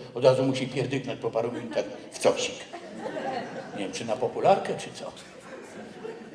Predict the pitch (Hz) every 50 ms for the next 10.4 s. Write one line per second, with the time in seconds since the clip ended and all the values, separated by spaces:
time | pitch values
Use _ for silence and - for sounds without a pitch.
0 | - - - 226 220 - 214 208 208 202 196 196 196 196 190 196 - 226 220 214
1 | 214 202 - - - 196 208 202 202 - 185 180 - - - - - 185 190 208
2 | 220 185 220 214 190 196 185 190 - 175 170 170 185 180 185 180 175 170 160 160
3 | - - - - 165 160 165 160 156 160 156 156 156 135 - 135 - - 151 139
4 | 143 156 165 - - 175 185 220 - - - - - - - - - - - -
5 | - 165 156 151 - - 151 139 131 160 180 185 156 180 202 220 240 214 - -
6 | - - - - - - - 131 143 147 143 139 147 151 147 147 147 147 143 139
7 | 131 - 135 127 160 156 156 160 160 165 - 104 113 107 104 104 101 98 101 101
8 | 101 104 - - 101 101 104 - - - - - 98 95 131 160 165 175 170 165
9 | 180 190 185 170 185 185 190 208 214 - 214 214 214 196 160 165 165 165 165 160
10 | 170 170 170 170 175 196 196